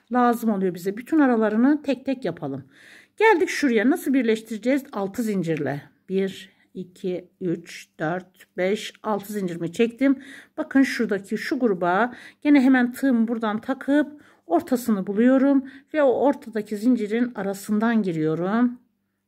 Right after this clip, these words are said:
Altı zincirimi buraya sabitliyorum sık iğneyle. Tekrar altı zincir. Altı. Geçiyorum diğer kısmı. Bakın. Üst, üst sırası daha kolay oluyor artık. Bir,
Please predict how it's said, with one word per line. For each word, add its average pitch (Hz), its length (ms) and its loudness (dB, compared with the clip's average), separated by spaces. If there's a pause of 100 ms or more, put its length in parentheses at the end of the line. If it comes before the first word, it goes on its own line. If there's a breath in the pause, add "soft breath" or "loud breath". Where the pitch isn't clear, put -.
(160)
Altı 240 280 -4
zincirimi 165 480 -4
buraya 214 300 2
sabitliyorum 190 800 -2
sık - 280 -12
iğneyle. 127 440 -4 (580 soft breath)
Tekrar 302 380 4
altı 190 340 -2
zincir. 151 480 -8 (1800)
Altı. 226 580 -2 (340 soft breath)
Geçiyorum 233 680 2
diğer 170 340 -4
kısmı. 156 380 -10
Bakın. 262 520 -6 (920)
Üst, - 460 -6
üst - 280 -2
sırası 233 460 0
daha 226 220 -2
kolay 170 340 -2
oluyor 160 220 -2
artık. 160 440 -8
Bir, 202 400 -8